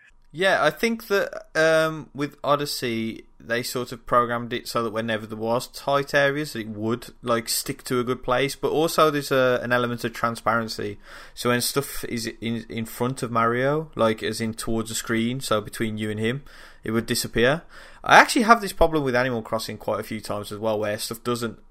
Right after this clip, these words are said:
disappear on that. And it's unlike Nintendo because they've been putting that mechanic into a lot of games lately. And I think that one trick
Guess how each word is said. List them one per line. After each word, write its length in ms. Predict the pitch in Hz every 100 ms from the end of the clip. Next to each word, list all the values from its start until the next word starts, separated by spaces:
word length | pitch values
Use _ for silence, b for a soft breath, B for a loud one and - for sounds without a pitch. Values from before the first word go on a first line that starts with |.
| -
disappear 420 | - 120 - 123 110
on 80 |
that. 100 | 113
And 80 | 104
it's 120 | 110
unlike 320 | 156 160 165 135
Nintendo 480 | 131 123 113 107
because 220 | 107 123 120
they've 140 | 123
been 120 | 127
putting 200 | 123 131
that 140 | 123 -
mechanic 360 | - 117 117
into 220 | 113 -
a 40 | 107
lot 420 | 107 110 117 95
of 120 | 104
games 420 | - 104 104 101 104
lately. 440 | 104 98 104 101 B B B B B
And 260 | - 123 127
I 80 | -
think 260 | - 160 151
that 160 | -
one 420 | 123 117 127 139
trick 380 | 139 - 123 131